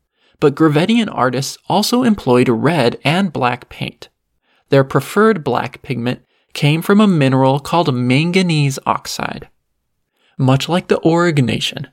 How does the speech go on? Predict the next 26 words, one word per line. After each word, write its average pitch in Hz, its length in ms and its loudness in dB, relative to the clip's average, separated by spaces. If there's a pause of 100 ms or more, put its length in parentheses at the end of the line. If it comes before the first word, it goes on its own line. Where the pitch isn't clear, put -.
(140)
the - 180 0
images 165 460 2
created 131 560 2
were 120 160 2
both 113 360 -4
representational 131 1300 0 (180)
and 151 400 0
abstract. - 840 -6 (800)
In 143 160 4
these 208 260 4
symbols 196 580 2
and 180 200 -2
figures, - 600 -2 (260)
we 139 100 4
see 151 240 2
an 143 220 2
emphasis 131 640 0
on 151 240 2
different 180 420 -2
ideas 131 640 -4
than 147 200 2
those 135 380 2
expressed 131 600 -2
in 151 160 -2
portable 120 680 0
art. - 300 -8